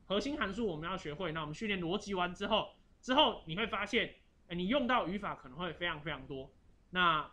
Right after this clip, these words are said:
呃，种类也非常多，同样的一个功能，可能有十个语法可以用。那这个时候你就是留下效能最好的状况，效能最好的这个语法。那你经过长期的使用，你就会知道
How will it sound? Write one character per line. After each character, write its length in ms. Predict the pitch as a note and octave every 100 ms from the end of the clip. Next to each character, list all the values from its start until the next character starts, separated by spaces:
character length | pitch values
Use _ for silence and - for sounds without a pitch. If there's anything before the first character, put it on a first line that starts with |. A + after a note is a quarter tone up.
| -
呃， 120 | D#3
种 200 | D#3 D#3
类 140 | G#3 F#3+
也 60 |
非 100 | D#3+
常 160 | E3+ D3+
多， 100 | E3
同 240 | - G#3
样 140 | E4+ C4+
的 60 |
一 40 | G#3
个 100 | A3
功 260 | G#3+ A#3
能， 180 | G#3+ C#3 - - -
可 100 | F3
能 80 |
有 60 | E3+
十 340 | D#3+ - F#3
个 140 | A3+ F#3
语 120 | F#3
法 160 | F#3 C#3+
可 120 | D#3+
以 80 | C#3
用。 160 | D3 - - _ - -
那 100 | F#3
这 120 | F#3
个 80 | A3
时 140 | F3+ E3+
候 180 | F#3+
你 140 | E3 D3+
就 100 | F3
是 100 | F#3
留 220 | D#3+ D3+
下 160 | F3+ F#3
效 220 | A3+ E3+
能 160 | D3+
最 160 | D#3 E3+
好 160 | C#3 A#2
的 60 |
状 140 | D3 C#3
况， 200 | D3+ - _
效 160 | A#3 G3
能 120 | E3
最 160 | F#3+
好 160 | D#3 B2
的 140 | B2
这 100 | B2
个 100 | D3+
语 140 | B2+ D3
法。 240 | D3+ A#2+ _ - - -
那 120 | G3
你 140 | F3+
经 200 | E3 A3+
过 380 | B3+ C4 F#3 - - -
长 180 | G3
期 160 | A3 G#3+
的 100 | G3
使 200 | F#3+ D#3
用， 180 | F3 D#3 - -
你 80 | -
就 80 | E3+
会 80 | G3
知 160 | F3+ F3+
道 300 | F3 -